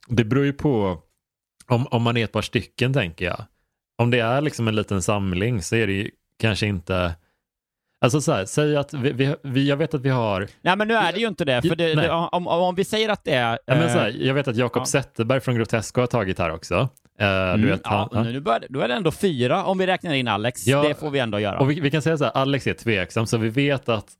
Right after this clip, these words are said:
Speaker 1: eh, Soran, Tuva och Jakob Zetterberg har tagit körkort här.
Speaker 2: Mm.
Speaker 1: Så att de har de tre uppsatta på väggen, liksom, som en liten
Speaker 2: Mm.
Speaker 1: Hall of Fame. Och sen hände Persona non grata-dokumentären.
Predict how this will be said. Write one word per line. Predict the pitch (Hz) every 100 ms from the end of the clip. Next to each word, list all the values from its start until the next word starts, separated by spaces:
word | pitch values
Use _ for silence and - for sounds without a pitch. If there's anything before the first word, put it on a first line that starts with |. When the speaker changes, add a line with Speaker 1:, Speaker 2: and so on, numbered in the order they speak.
| -
Speaker 1:
eh, | 104 101
Soran, | - 156 143 135 123 120
Tuva | - 123 107 90 95 95
och | 98 98
Jakob | 95 90 95
Zetterberg | 101 87 90 90 104 95 -
har | 95 98 90 -
tagit | - 95 -
körkort | 87 - 82
här. | 95 135 - _ _ _ _ -
Speaker 2:
Mm. | 120 147
Speaker 1:
Så | 143
att | 127
de | 143
har | 131 156
de | 127 104
tre | 95 101
uppsatta | 101 - 95 -
på | 101 101
väggen, | 95 87 87 123 123
liksom, | 98 - 82 85 85 - -
som | - 110
en |
liten | 101 -
Speaker 2:
Mm. | 98
Speaker 1:
Hall | 101
of | 98 -
Fame. | 113 120 110 92 - _ _
Och | 117
sen | 107 131
hände | 127 147 113 98 98 95 95 - _ _
Persona | 123 - 113 104
non | 98 98
grata-dokumentären. | 98 95 82 87 90 - 92 90 92 87 104 131